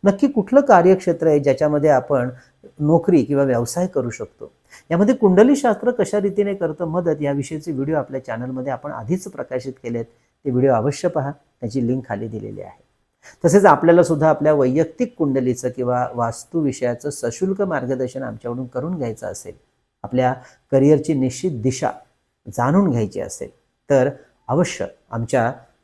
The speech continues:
कार्यालयाच्या संपर्क नंबरवर WhatsApp मेसेज करून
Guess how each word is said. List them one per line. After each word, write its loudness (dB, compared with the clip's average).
कार्यालयाच्या 4
संपर्क -2
नंबरवर 0
WhatsApp -2
मेसेज -4
करून -6